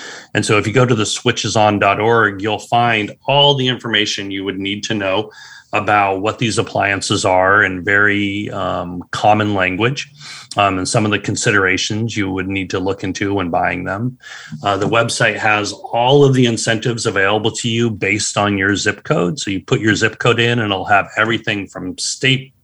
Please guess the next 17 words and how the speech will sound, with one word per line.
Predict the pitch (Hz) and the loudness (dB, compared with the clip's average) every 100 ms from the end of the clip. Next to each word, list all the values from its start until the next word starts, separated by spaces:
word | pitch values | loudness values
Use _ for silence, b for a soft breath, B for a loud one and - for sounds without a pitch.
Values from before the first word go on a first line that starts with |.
| - | -16
government | 123 113 113 110 107 | -4 -2 0 -2 -2
programs | - 113 113 110 107 104 101 | 0 0 4 4 2 0 -6
to | - | -8
utility | 92 87 - 117 107 | -8 -6 -2 0 2
programs | 104 107 104 104 101 92 - - - - | 0 -2 0 0 0 -4 -10 -14 -16 -4
to | |
local | 104 104 95 | -2 0 0
government | 95 98 104 101 | 0 2 0 0
programs | - 107 101 110 117 113 | 2 2 4 0 0 -4
that | 101 | -2
are | 92 90 | 0 0
available | 95 98 104 110 | 2 2 2 -2
to | - | -2
you. | 127 139 143 B B B | 0 0 -2 B B B
And | - 113 | -2 0
then | 110 | 0
critically, | 107 160 156 135 110 104 101 | 0 2 2 0 -2 -2 -6